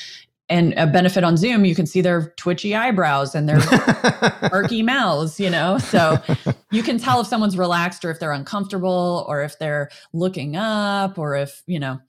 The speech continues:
Speaker 1: it doesn't come across as well on a podcast, but when you have the visual, it, it, your same lawyer skills of picking up nonverbal communication work just as well on Zoom.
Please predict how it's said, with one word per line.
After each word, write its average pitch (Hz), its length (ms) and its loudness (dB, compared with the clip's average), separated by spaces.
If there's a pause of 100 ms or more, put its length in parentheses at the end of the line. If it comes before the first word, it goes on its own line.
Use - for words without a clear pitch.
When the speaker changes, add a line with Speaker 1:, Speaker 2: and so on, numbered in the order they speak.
(600)
Speaker 1:
it 170 60 -10
doesn't 233 200 -2
come 247 140 -2
across 220 300 -4
as 185 80 -4
well 196 100 -2
on 170 80 -2
a 127 40 -8
podcast, 180 920 -6
but 147 240 -2
when 170 160 -4
you 165 160 -4
have 175 220 -4
the 160 80 -8
visual, 147 520 -4
it, 139 160 -6
it, 151 240 -8 (100)
your 220 180 -4
same 233 320 0
lawyer 185 240 2
skills 185 360 0
of 180 120 -6
picking 180 280 -2
up 160 120 -2
nonverbal 160 520 0
communication 151 760 -2 (220)
work 165 280 -2
just 151 260 -4
as 139 140 -4
well 139 120 0
on 139 200 -2
Zoom. - 340 -4